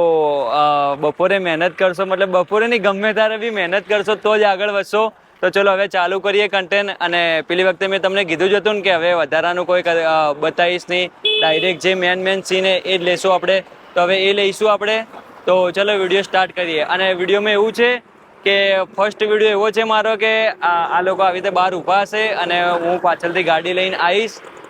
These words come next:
અને આ લોકોને ઉતરીને મળીશ. બસ એવો વીડિયો છે, એવો કન્ટેન્ટ છે. તો ચલો હું તમને બતાવું. તો પબ્લિક, દોસ્તો, ફેમિલી,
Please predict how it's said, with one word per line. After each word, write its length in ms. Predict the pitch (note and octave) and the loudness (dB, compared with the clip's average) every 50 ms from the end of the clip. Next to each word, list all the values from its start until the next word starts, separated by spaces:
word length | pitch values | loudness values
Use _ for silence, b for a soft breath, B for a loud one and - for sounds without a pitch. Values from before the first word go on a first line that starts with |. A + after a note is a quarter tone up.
| - - | -8 -4
અને 320 | - D#3+ D#3+ E3 D#3+ D#3+ D#3 | -4 -2 0 0 0 0 0
આ 180 | C#3+ C#3+ D#3+ | 0 0 0
લોકોને 320 | E3 E3 E3+ D#3 F3 E3+ E3+ | 0 0 -2 -2 -2 -2 -2
ઉતરીને 340 | E3 D#3 - E3 E3+ E3+ E3 | -2 -2 -2 -2 -2 -2 0
મળીશ. 320 | D#3 D3+ D3+ D3+ D3 - - | 0 0 0 0 -2 -2 -4
બસ 200 | D#3 D#3 D3 - E3+ | -4 -4 -4 -4 -2
એવો 160 | E3 D#3+ E3+ | -2 0 0
વીડિયો 280 | D#3+ E3 D3+ D#3 E3+ | 0 -2 -2 -2 -2
છે, 140 | E3 E3+ F#3+ | -2 -2 -2
એવો 240 | G#3 G3+ F3+ E3+ F3 | -2 0 -2 -2 -2
કન્ટેન્ટ 480 | E3 E3+ E3 D#3+ D#3+ D3 G3 G3+ G3 E3 | -2 -2 -4 -2 -2 -2 -2 -2 -2 -2
છે. 180 | F3 F#3 G3 G3 - - - - - - | -4 -4 -4 -6 -10 -16 -20 -20 -6 0
તો 220 | E3+ E3 E3 E3 | 0 2 2 2
ચલો 240 | D#3+ E3 E3+ E3+ F3 | 0 0 0 0 0
હું 100 | E3+ F3 | 0 0
તમને 240 | E3 E3 E3 E3 E3 | -2 -2 0 0 0
બતાવું. 380 | D#3 D3+ C#3+ - D3+ D3 C3+ - - - - - - - | 0 -2 0 0 0 -2 -2 -4 -8 -14 -16 -8 -2 0
તો 440 | G3 G3+ G3 F3+ D#3 C#3 B2+ B2+ - - - - _ | 2 2 2 2 0 -2 -4 -8 -12 -20 -20 -4 _
પબ્લિક, 380 | F3 F#3+ F#3 A3 A#3 A3+ D#3+ - - - - - - - - D#3 D#3+ - - - _ - - - - | -2 0 2 2 0 0 -2 -6 -16 -20 -20 -20 -20 -18 -16 -16 -16 -16 -20 -20 _ -20 -20 -14 -4
દોસ્તો, 520 | F3 F3+ F#3+ F3+ - - A3 G#3+ G3 D#3 - | 0 0 0 0 0 0 0 2 2 0 0
ફેમિલી, 460 | - F#3 G3 G3+ G#3+ G3+ F3+ D3 B2 | -2 -2 0 0 -2 -4 -4 -6 -10